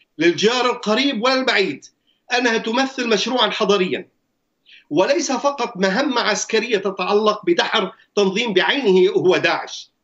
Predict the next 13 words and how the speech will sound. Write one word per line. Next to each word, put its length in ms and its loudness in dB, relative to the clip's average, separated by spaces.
المشكلة 400 -4
أكبر 360 0
من 160 4
ذلك 320 0
وأقدم 480 2
من 160 2
ذلك. 260 -8
فالوجود 1040 2
والدلالة 640 2
والأهمية 800 -2
مرتبطة 680 0
بكيف 600 0
تتعامل 920 0